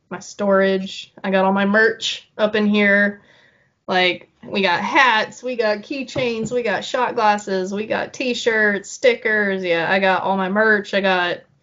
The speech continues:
I have, like, three recording areas. So I have my studio,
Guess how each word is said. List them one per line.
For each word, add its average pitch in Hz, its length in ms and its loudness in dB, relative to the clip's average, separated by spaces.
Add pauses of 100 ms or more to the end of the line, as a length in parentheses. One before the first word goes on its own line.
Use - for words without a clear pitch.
(680)
I 226 100 6
have, 247 120 6
like, 214 220 2
three 214 240 -2
recording 196 600 -4
areas. 180 400 -6
So 185 140 -4
I 180 80 0
have 190 120 -2
my 180 140 -4
studio, 214 760 2